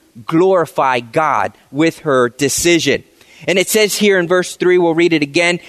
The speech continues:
Then she said to her mistress, "If only my master were with the prophet who is in Samaria, for he would heal him of his leprosy." Verse four, and Naaman went in and told his master, saying, "Thus and thus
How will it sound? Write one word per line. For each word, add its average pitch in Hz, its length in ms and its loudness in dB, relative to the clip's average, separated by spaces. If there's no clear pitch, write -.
Then 214 320 0
she 220 200 0
said 208 300 -2
to 185 140 -2
her 180 160 0
mistress, 196 560 -2
"If 196 180 -2
only 269 340 2
my 196 220 0
master 220 480 0
were 185 180 2
with 214 340 -2
the 185 120 -2
prophet 208 520 -2
who 190 160 2
is 170 140 0
in 170 80 0
Samaria, 170 560 0
for 160 180 -2
he 202 280 -2
would 175 240 -2
heal 196 340 -2
him 156 280 -2
of 147 220 0
his 165 260 0
leprosy." 180 560 0
Verse 220 220 0
four, 240 280 2
and 175 240 2
Naaman 220 480 0
went 226 400 -2
in 226 320 2
and 180 180 -2
told 226 380 0
his 165 220 -2
master, 180 420 -2
saying, 131 480 -4
"Thus 196 440 -2
and 180 220 -2
thus 113 360 -2